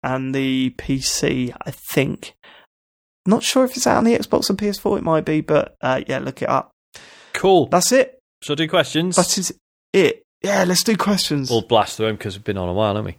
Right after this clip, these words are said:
Speaker 2: we? Um,
Speaker 1: Yeah, be moody.
Speaker 2: Yeah, oh, fucking, uh,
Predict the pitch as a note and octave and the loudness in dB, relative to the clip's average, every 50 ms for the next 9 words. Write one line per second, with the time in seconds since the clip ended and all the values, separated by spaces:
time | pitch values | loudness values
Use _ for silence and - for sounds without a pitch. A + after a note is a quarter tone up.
0 | _ - - C3 C3+ C3+ B2+ B2 A#2+ A#2+ A#2 A2 - _ _ _ - G3+ G#3 F#3+ | _ -4 0 2 2 4 4 4 2 0 -4 -8 -10 _ _ _ 0 2 4 4
1 | - A3+ B3 A3+ G#3+ A3 A3+ A3+ G3+ D3+ C#3+ C#3+ C3 - _ _ - F3 F#3 F3+ | 4 4 4 4 4 4 4 4 4 2 0 -2 -2 -6 _ _ -2 0 2 2
2 | D3 B2+ D3 D3+ C#3+ B2 G#2+ - - - F#3+ - - F3 D#3 D3+ D3 C#3 G#3 G#3+ | 2 0 0 -2 -2 -2 -4 -4 -2 -2 -2 0 2 2 2 2 2 2 2 4
3 | G#3 F#3+ F3 C#3 | 4 4 2 0